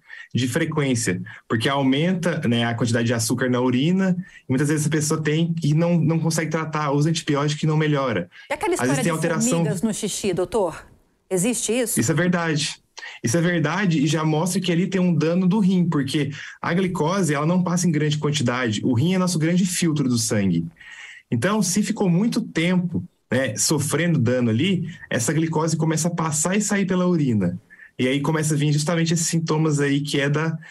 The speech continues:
Speaker 1: desse açúcar na urina, que começa a vir atra-, atrair formiga. Então, realmente, isso pode acontecer por causa desse aumento da glicemia. E outros tipos de infecções também, porque esse aumento da glicemia, como eu falei,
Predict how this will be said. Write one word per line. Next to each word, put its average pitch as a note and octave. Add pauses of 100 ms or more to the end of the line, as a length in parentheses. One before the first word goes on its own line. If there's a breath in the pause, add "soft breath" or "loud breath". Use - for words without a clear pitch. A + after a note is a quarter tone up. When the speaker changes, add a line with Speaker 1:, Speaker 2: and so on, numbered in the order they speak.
(120)
Speaker 1:
desse C3+
açúcar C#3+
na A#2
urina, C#3+
que -
começa C#3+
a C#3
vir C#3+
atra-, C#3
atrair C#3+
formiga. D#3+
Então, A#2
realmente, D#3+
isso F3
pode E3+
acontecer F#3 (240 loud breath)
por -
causa D#3
desse D#3+
aumento D3+
da D3+
glicemia. D3+ (760 loud breath)
E C#3
outros F3
tipos E3
de D#3+
infecções D#3+
também, C3+
porque B2
esse B2
aumento D3
da E3+
glicemia, D3+
como D#3+
eu D3+
falei, D#3